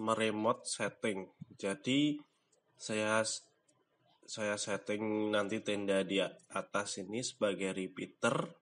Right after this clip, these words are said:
Nah, nanti saya tembakkan di klien-klien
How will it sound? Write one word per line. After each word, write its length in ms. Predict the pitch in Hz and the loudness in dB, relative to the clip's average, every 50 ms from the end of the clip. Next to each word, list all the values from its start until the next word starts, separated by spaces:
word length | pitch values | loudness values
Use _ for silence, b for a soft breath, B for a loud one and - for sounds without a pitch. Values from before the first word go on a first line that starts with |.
| _ _ - - - - _ _ _ _ _ _ _ _ _ _ _ _ _ B B B B B B B B _ _ 104 | _ _ -20 -18 -18 -20 _ _ _ _ _ _ _ _ _ _ _ _ _ B B B B B B B B _ _ 0
Nah, 400 | 104 101 98 98 95 95 95 92 | 2 4 4 4 4 2 2 0
nanti 480 | 95 95 98 95 95 110 127 123 - - | 0 0 -2 0 0 -2 -4 -4 -4 -4
saya 320 | - 101 95 95 104 98 | -2 -2 0 0 -2 -2
tembakkan 640 | - - 98 95 90 - - - - 101 101 104 95 | 0 0 -2 0 0 -2 -4 -2 -2 0 0 0 -2
di 80 | 95 | -4
klien-klien 720 | - - 92 90 92 - 90 87 90 90 90 90 101 104 | -4 -2 -2 -2 -2 -2 -2 -4 -4 -4 -2 0 0 0